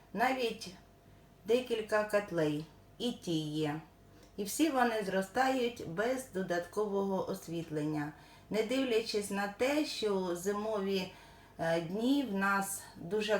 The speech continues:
короткі, і сонця з тієї сторони не буває взимку взагалі, бо то західно-північна орієнтація вікон. Але все ж таки,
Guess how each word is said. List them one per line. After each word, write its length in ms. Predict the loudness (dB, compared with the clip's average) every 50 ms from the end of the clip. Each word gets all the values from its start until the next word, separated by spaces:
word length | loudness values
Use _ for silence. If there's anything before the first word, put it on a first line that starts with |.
| 2 2
короткі, 760 | 2 4 4 4 4 4 2 2 0 -4 -8 -6 -4 -4 -4 -4 -8 -12 -20 -20 -16 -6
і 120 | -4 -2 0
сонця 760 | 2 2 2 4 6 6 6 6 6 6 6 6 6 4 -2 -6 -12 -18 -20 -14
з 120 | -12 -12 -12
тієї 580 | -12 -8 -4 -2 -2 0 0 -2 -2 -2 -4
сторони 680 | -4 -2 0 0 2 2 0 0 0 0 0 0 -2 -2 -2
не 140 | -2 -2 -2
буває 540 | 0 0 -2 0 4 4 4 4 4 2 0
взимку 540 | -2 -2 -2 -2 -2 -2 -6 -4 -2 -2 -2
взагалі, 960 | -2 -2 2 4 4 4 4 2 0 -2 -2 -2 -2 -2 -2 -2 -2 -4 -8 -12 -18 -20 -20 -20 -20 -20 -14 -10
бо 200 | -2 0 0 0
то 540 | 0 -2 0 2 4 6 6 6 4 4 0 -2 -10 -20 -20 -20 -20 -14 -10
західно-північна 1600 | -2 4 4 4 4 2 -2 -2 -2 0 -2 -2 -4 -2 -4 -4 -2 -2 -2 -2 -2 -2 -4 -4 -2 0 0 2 2 0 -2 -8 -16 -20 -12 -4
орієнтація 1040 | -2 -2 0 0 0 -2 -4 -4 -2 -2 0 0 -2 -2 -2 -2 0 0 0 0 -2
вікон. 560 | -2 -2 -2 -4 -2 -4 -2 -2 -2 -4 -6 -8 -16 -20 -20 -20 -16 -4
Але 300 | 0 2 4 4 4 2
все 260 | 2 0 0 0 0
ж 140 | 0 0 -2
таки, 500 | 0 -2 -2 -2 -2 -2 0 0 -2 -2